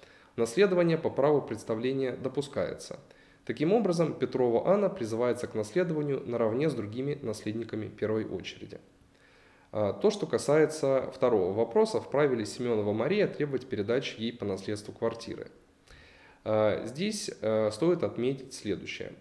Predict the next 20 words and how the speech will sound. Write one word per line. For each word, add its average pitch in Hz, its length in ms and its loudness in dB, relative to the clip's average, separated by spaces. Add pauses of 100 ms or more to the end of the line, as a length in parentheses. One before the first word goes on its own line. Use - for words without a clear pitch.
(100)
Положение 143 500 2
главы 120 320 2
шестьдесят - 240 -2
второй 110 400 2
Гражданского 107 560 -2
кодекса 180 480 0
не 156 180 2
содержит 117 600 0
прямого 107 360 0
указания 147 600 2
на 139 200 2
допустимость 151 760 -2
или 160 140 0
недопустимость 110 800 -2
включения 101 540 -4
в 95 60 -2
завещание 135 600 0 (260)
каких-либо 131 640 0
отлагательных 110 640 0
условий. 92 440 -6